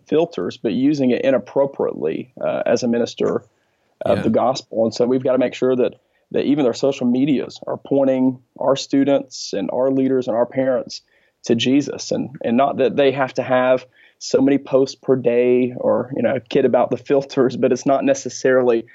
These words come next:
Speaker 1: about the presentation of that, but about the content that they're putting forth on those.
Speaker 2: Right. I mean, in a sense, they're speaking for you that weekend, but they'll continue to speak into your students through those platforms.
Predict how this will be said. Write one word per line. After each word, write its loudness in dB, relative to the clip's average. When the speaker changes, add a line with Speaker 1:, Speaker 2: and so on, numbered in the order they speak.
Speaker 1:
about 0
the 0
presentation 0
of -2
that, -4
but 2
about 0
the -6
content 0
that -2
they're 0
putting 0
forth 0
on -2
those. -2
Speaker 2:
Right. 0
I -4
mean, -2
in -2
a -6
sense, -4
they're -4
speaking -8
for -8
you -2
that -4
weekend, -4
but -4
they'll -2
continue -4
to -2
speak -4
into -4
your -6
students -6
through -2
those -4
platforms. -6